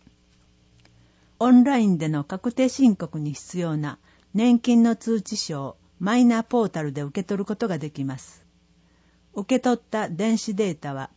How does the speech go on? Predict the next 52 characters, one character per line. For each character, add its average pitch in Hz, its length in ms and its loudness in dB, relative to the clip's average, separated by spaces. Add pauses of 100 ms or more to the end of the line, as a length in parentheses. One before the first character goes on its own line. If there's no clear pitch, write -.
(160)
e- 240 220 0
タ 247 140 -4
ッ 240 40 -2
ク - 140 -16
ス 151 220 -12
で 135 260 -10
確 220 280 -6
定 240 180 2
申 240 240 2
告 - 240 -8
書 214 120 -6
に 156 240 -4
自 160 280 -6
動 240 200 2
入 233 220 4
力 170 240 -8
す - 140 -10
る 180 100 -6
こ 196 140 -10
と 214 100 -6
が 196 120 -4
で 143 120 -6
き 139 160 -6
ま 131 140 -4
す。 - 260 -20 (1300)
利 208 180 0
用 233 180 2
方 208 260 0
法。 131 300 -12 (960)
一、 202 440 -6 (920)
マ 208 160 0
イ 254 100 6
ナ 254 140 4
ポ 247 200 2
ー 175 40 0
タ 156 160 -8
ル 147 140 -6
で 135 240 -8
年 240 340 2
金 240 320 4
ネ 233 100 4
ッ 233 40 -2
ト 160 200 -6
の 143 200 -2
利 143 180 -4
用 226 180 2
者 220 220 -6
登 208 200 0
録 147 260 -8
を 131 100 -8
す - 180 -14
る。 151 200 -8